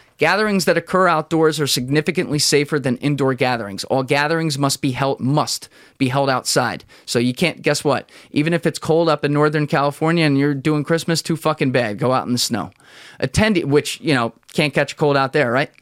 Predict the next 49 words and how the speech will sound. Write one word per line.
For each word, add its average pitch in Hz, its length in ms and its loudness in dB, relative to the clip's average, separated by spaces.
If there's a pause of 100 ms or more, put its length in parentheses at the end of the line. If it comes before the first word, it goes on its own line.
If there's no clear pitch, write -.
(140)
<laughs> - 240 -18
Attendees 214 520 2
may 175 160 4
go 170 180 4
inside 147 440 2
to 156 80 -4
use 156 220 2
restrooms 131 600 2
as 131 240 -2
long 156 240 2
as 151 100 0
the - 80 0
restrooms 151 600 0
are 131 60 0
frequently 151 540 -2
sanitized, 117 680 -2
whatever 120 240 -2
that 113 220 -4
means. 76 280 -10 (480)
Gatherings 190 560 2
may 165 160 4
occur 156 320 2
in 143 140 0
outdoor 160 340 2
spaces 143 520 0
that 127 120 2
are 123 60 0
covered 131 340 -2
by 123 160 0
umbrellas, 135 580 0
canopies, 143 580 0
awnings, 139 420 0
roofs, 135 320 0
and 127 200 -4
other 151 220 0
shade 135 300 -2
structures, 127 480 -2
provided 165 720 0
that 143 120 2
at 143 160 -2
least 170 340 -2
three 175 240 2
sides 165 420 0
of 143 120 -4
the 143 80 -2
space, 117 520 0
or 120 180 -2
seventy-five 165 680 0
percent, 127 420 -2